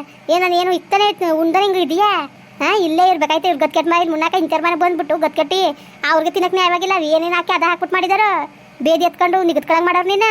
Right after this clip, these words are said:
ಹಾ, ನನ್ ಮಗನೇ ಬೇಡಕ್ಕಲ್ಲ, ಹೋಗ್ಬೇಡ ಹೋಗ್ಬೇಡ ಅಂತ ಅಷ್ಟು ಬಗ್ಗೆನೇ ಹೇಳಿದ್ರು ನನ್ ಮಾತ್ ಕೇಳ್ದಾನೆ. ಬಂದಿಲ್ ತಿನ್ಬಿಟ್ಟು ಬೇದಿ ಎತ್ತಿಸ್ಕೊಂಡು ಹುಷಾರ್ ತಪ್ಪಿ ಸಾಯಕ್ ಬಂದ್ರೆ ನಾನೆಲ್ಲ ಮಾಡನೆ? ಓ,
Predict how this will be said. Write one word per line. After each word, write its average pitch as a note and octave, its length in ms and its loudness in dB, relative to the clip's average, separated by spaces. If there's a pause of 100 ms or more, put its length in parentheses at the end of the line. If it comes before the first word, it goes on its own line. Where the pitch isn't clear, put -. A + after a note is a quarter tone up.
(540)
ಹಾ, C#4+ 60 0 (100)
ನನ್ E4+ 160 2
ಮಗನೇ E4 180 -2 (100)
ಬೇಡಕ್ಕಲ್ಲ, E4+ 360 0
ಹೋಗ್ಬೇಡ E4 300 2
ಹೋಗ್ಬೇಡ E4+ 220 0
ಅಂತ F4+ 120 -2
ಅಷ್ಟು D4+ 160 -6
ಬಗ್ಗೆನೇ D#4+ 280 0
ಹೇಳಿದ್ರು E4+ 180 -2
ನನ್ F4 140 0
ಮಾತ್ C#4 180 -4
ಕೇಳ್ದಾನೆ. E4+ 260 0 (240)
ಬಂದಿಲ್ D#4 240 -2
ತಿನ್ಬಿಟ್ಟು D#4 400 -2
ಬೇದಿ D#4 160 2
ಎತ್ತಿಸ್ಕೊಂಡು D#4+ 280 -2
ಹುಷಾರ್ D#4+ 220 0
ತಪ್ಪಿ F4 220 -4
ಸಾಯಕ್ C#4+ 240 -2
ಬಂದ್ರೆ F4 160 0
ನಾನೆಲ್ಲ D#4 300 -2
ಮಾಡನೆ? F4 220 0 (560)
ಓ, E4 40 2